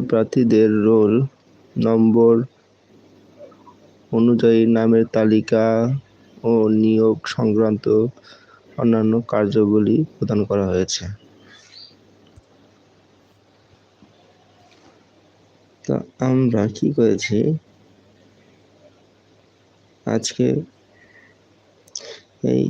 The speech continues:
কতজন, এই কতজন হবে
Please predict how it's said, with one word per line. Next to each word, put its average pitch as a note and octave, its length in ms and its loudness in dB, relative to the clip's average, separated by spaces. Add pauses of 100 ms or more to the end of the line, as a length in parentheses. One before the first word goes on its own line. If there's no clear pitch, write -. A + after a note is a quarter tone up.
(120)
কতজন, A#2+ 640 -2 (260)
এই A2+ 220 0 (1900)
কতজন - 480 -4
হবে A#2+ 320 -4